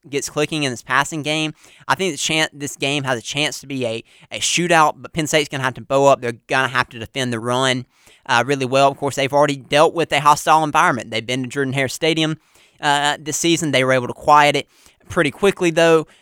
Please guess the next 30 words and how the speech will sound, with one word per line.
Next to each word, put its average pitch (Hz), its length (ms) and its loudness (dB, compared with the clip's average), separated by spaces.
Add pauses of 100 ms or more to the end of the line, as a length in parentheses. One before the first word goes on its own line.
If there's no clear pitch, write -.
Uh, 120 320 -2
if 131 100 -6
they 165 140 0
could 170 100 -6
do 170 80 2
the 147 80 2
same 180 460 0
against 143 260 -6
Michigan, 170 460 -2
get 143 160 0
off 143 300 4
to 139 140 -6
an, 127 160 -4 (240)
to 151 100 -4
an 139 100 -2
early 156 260 2
s-, - 240 -6
uh, 120 320 0 (340)
hot 165 280 0
start 151 280 2
early 160 280 2
in 160 80 -2
this 156 120 -6
game, 165 220 -2
that 131 160 2
could 139 100 -18
be 135 80 -8
crucial. 160 560 -2 (400)
But 123 460 0 (420)
I, 139 140 -6